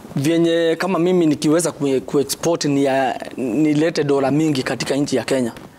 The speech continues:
kuna ile refund, eh, serikali ya kuemi-, kufanya ni encourage nifanye hiyo biashara yangu.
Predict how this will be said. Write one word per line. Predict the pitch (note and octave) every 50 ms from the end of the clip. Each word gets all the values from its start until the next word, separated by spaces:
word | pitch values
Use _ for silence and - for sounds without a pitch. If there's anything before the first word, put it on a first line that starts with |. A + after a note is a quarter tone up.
| - - - - - - -
kuna | - F3 F3 E3 D#3+ D3+ D3+ D3+ D3 C#3+ - - - - - -
ile | - G3 F#3+ E3+
refund, | D3+ D3 C3+ - E3+ E3 D3 B2+ A2+ - - - - - - - - - - - - - - - - - - - -
eh, | D3+ D3 C#3+ D3 C#3+
serikali | - - D#3+ D3 C#3+ C#3 - - E3 E3+ E3+ D3+ C#3+ C3+ C#3 - - - - - - - - - - - - - - - -
ya | - E3+ D#3
kuemi-, | D3 - E3 D#3 D#3 D3 D3 D#3 E3 - A#3 - -
kufanya | - - D#3 - F#3 F#3+ F3+
ni | D#3+ D3+
encourage | D3 C#3 B2+ - - F3 D#3+ C#3 B2 A2+ - - - - - - - - - - - - -
nifanye | D#3 - - E3+ E3 D#3
hiyo | D#3 D3+ C3+
biashara | C3 B2+ B2 A#2 C3+ B2+ B2+
yangu. | B2+ B2+ A#2 -